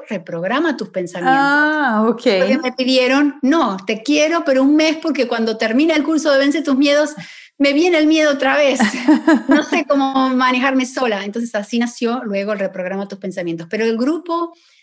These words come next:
Speaker 1: de Botiquín del Alma Oficial, ya ahora creé un Telegram.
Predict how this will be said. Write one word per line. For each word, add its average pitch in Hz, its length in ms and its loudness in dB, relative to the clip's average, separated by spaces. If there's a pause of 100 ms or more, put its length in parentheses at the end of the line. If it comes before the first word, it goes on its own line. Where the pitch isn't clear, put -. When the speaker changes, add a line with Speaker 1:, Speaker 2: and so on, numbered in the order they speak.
(120)
Speaker 1:
de 240 80 0
Botiquín 247 380 -2
del 269 160 2
Alma 240 240 0
Oficial, 185 680 -6 (380)
ya 262 680 0
ahora 233 260 0
creé 240 180 0
un 269 100 2
Telegram. 214 680 -2